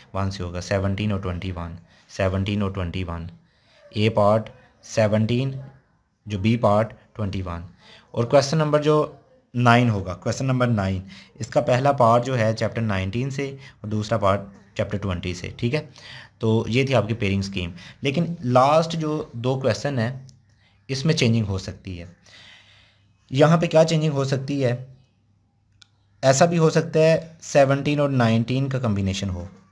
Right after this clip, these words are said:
यानी ए पार्ट सेवनटीन से आए और बी पार्ट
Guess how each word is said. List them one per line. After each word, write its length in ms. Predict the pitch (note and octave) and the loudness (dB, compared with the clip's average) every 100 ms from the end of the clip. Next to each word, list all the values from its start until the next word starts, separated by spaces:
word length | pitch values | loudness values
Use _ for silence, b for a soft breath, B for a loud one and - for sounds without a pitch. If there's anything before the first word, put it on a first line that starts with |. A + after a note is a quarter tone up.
| _ - | _ -6
यानी 320 | A2 A2 A#2+ A#2 B B A#2+ | 0 2 2 -2 B B -2
ए 100 | A#2+ | 2
पार्ट 240 | B2 C3 | 4 2
सेवनटीन 600 | - B2+ A2+ A2+ A2+ C#3 | 2 2 2 2 0 -2
से 120 | C3+ | 2
आए 260 | C#3 C3+ C3+ B B | 4 2 0 B B
और 100 | A#2+ G#2 | -8 -2
बी 360 | A#2 C3+ D3 C#3+ | 0 2 0 2
पार्ट 380 | B2 A#2 B2 B2+ | 4 6 4 0